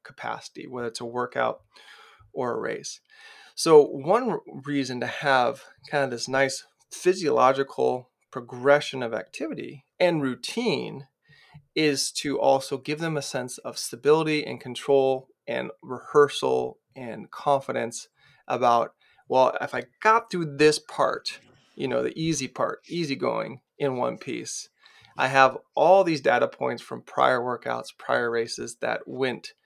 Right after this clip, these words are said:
well enough to give me confidence." And then two, it just keeps you task focused, where you're not worrying about, "Oh, who's in the race? What's the pace? What's the weather? What's the workout? This or that." By just centering yourself and just being task focused and staying on that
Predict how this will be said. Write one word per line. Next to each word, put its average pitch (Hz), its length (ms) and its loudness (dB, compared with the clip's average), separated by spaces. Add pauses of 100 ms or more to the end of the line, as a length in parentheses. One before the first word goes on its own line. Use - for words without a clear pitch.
(160)
well 131 220 6
enough 117 540 -4 (380)
to 139 80 -10
give 151 180 0
me 143 100 2
confidence." 131 580 2
And 185 120 -2
then 202 120 0
two, 262 180 -2
it 294 60 0
just 190 220 -6 (360)
keeps - 260 -6
you 170 80 -4
task 135 420 0
focused, - 540 -6
where 143 160 2
you're 143 140 0
not 156 240 6
worrying 143 340 4
about, 123 420 2 (600)
"Oh, 143 300 6
who's 139 200 -2
in 147 80 -2
the 139 120 4
race? 139 360 6
What's 131 140 -8
the 139 80 -8
pace? 143 480 2
What's 135 160 -4
the 131 100 -4
weather? 131 300 0
What's 123 220 -6
the 139 60 -8
workout? 139 440 2
This 135 180 -4
or 131 80 -2
that." 135 220 8 (520)
By 135 280 6
just 135 280 -4
centering 170 300 0
yourself 135 400 2
and 123 80 -14
just 123 160 -14
being 123 220 -8
task - 400 -12
focused 160 420 -2
and 120 80 -12
staying 123 320 -8
on 135 240 -2 (100)
that 123 180 -10